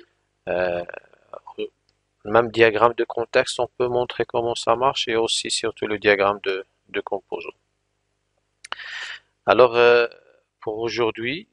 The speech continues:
d'accord, pour aujourd'hui, donc, euh, nous allons détailler le, le, le, le, comment mettre en place un diagramme de cas d'utilisation, et nous allons essayer de pas, de,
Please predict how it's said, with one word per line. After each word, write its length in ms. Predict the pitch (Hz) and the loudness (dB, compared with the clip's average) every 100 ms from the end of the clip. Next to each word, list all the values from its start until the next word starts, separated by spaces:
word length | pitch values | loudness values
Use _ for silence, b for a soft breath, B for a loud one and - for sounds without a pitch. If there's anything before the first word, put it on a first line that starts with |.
| _ | _
d'accord, 320 | 95 - 120 120 | -8 -6 -6 -6
pour 200 | - 104 | -8 -8
aujourd'hui, 520 | 98 107 101 107 113 | -6 -6 -6 -6 -6
donc, 240 | 117 107 - - | -2 -2 -4 -4
euh, 220 | 104 101 95 _ _ _ _ _ _ _ _ _ | -2 -2 -4 _ _ _ _ _ _ _ _ _
nous 260 | 98 98 107 | -12 -2 2
allons 260 | 104 107 | 2 0
détailler 480 | 104 104 - 104 107 | -2 -4 0 0 0
le, 220 | 104 98 92 | -2 -2 -4
le, 120 | 87 | -10
le, 80 | 82 - | -18 -16
le, 60 | 82 _ | -20 _
comment 320 | - 104 101 | -10 -6 -6
mettre 260 | 98 92 - | -4 -8 -8
en 60 | |
place 260 | - 92 - | -8 -6 -6
un 60 | 95 | -6
diagramme 340 | 95 95 95 | -8 -8 -10
de 120 | - 87 | -12 -14
cas 160 | - 107 | -2 -2
d'utilisation, 760 | 110 - 113 110 107 - 139 - b b b b - | -2 -8 -4 0 0 -2 -8 -8 b b b b -12
et 60 | |
nous 160 | 113 110 | -6 -2
allons 180 | 113 113 | 0 -2
essayer 340 | 107 107 104 | -4 -4 -4
de 120 | - - | -6 -6
pas, 240 | - 95 - | -2 -2 -2
de, 420 | 98 95 85 85 | -10 -8 -6 -10